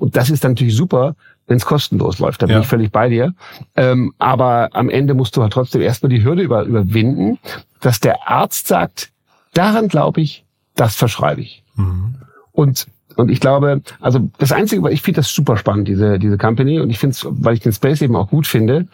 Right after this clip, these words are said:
Speaker 1: ähm, gut und wie die sich hier weiterentwickeln. Das Einzige, was ich an deren Stelle echt nicht gemacht hätte, wäre in die U S A gehen,
Speaker 2: Mhm.
Speaker 1: weil, wie du schon gesagt hast, in den U S A ist es nochmal anders.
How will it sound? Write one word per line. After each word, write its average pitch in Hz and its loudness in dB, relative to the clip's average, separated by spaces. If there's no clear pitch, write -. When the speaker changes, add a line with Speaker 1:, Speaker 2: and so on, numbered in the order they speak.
Speaker 1:
ähm, 113 0
gut - 0
und 127 2
wie 120 2
die 123 0
sich 123 2
hier 113 2
weiterentwickeln. 110 0
Das - -4
Einzige, 147 0
was 113 0
ich 147 0
an 120 2
deren 110 2
Stelle 104 0
echt - -4
nicht 143 0
gemacht 95 -2
hätte, 113 2
wäre 120 2
in 107 2
die 104 2
U 101 2
S 101 -2
A 95 2
gehen, 165 0
Speaker 2:
Mhm. 101 0
Speaker 1:
weil, 120 2
wie 151 2
du 156 2
schon 143 0
gesagt 135 0
hast, 120 -2
in 135 0
den 135 0
U 135 0
S 131 -2
A 135 4
ist 131 0
es 127 -2
nochmal 143 0
anders. 156 -2